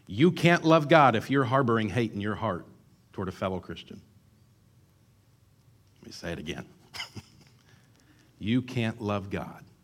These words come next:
if you're harboring hate in your heart for one another. You don't love God.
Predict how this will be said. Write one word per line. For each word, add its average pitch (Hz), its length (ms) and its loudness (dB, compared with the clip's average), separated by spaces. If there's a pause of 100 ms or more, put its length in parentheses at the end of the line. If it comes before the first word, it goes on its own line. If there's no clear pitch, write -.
(840)
if - 180 -16
you're 101 160 -6
harboring 82 560 -6 (240)
hate - 380 -14 (680)
in 82 140 -14
your 90 140 -10
heart - 400 -14 (680)
for 85 140 -14
one 78 180 -14
another. - 400 -20 (1120)
You 85 400 -12 (280)
don't 85 440 -14 (320)
love - 360 -14 (760)
God. - 320 -16